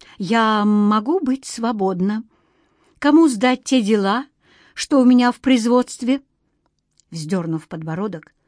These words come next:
спросила Лена, стараясь не заплакать. «Свои дела ты должна закончить сама.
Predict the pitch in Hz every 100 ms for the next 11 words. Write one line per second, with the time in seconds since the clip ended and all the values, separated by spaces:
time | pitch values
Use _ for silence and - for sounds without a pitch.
0 | _ - - 180 170 175 165 170 214 202
1 | - 180 175 185 170 180 170 180 180 143
2 | - - - _ _ _ _ _ _ _
3 | _ _ _ _ - - 240 262 359 330
4 | 185 156 156 156 - _ _ _ _ 381
5 | 262 247 226 262 226 214 247 247 - 226
6 | - 226 190 160